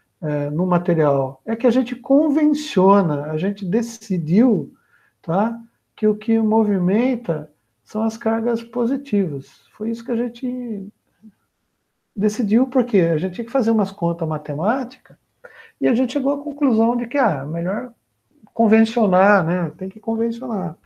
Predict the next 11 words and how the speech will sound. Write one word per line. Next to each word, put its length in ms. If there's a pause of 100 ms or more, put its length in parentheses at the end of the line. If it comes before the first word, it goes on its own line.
(360)
Então 140
a 40
gente 240
faz 240
assim, 380
ó, 120 (520)
a 80
gente 300
diz 280
que, 920 (720)
é, 540